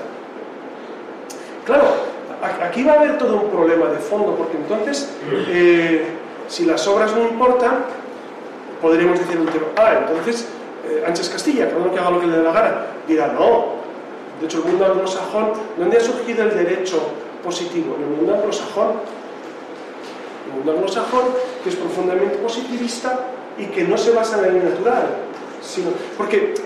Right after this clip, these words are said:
basarse en la ley natural es confiar en la naturaleza humana.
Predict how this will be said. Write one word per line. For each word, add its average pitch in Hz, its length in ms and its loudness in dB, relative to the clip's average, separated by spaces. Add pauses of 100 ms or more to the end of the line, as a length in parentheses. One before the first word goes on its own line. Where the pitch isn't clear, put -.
(120)
basarse 254 380 4
en 262 60 4
la 240 60 6
ley 233 120 8
natural 220 480 4
es - 80 -4
confiar 208 400 -2
en 202 120 4
la 185 60 2
naturaleza 165 480 -2
humana. 165 320 0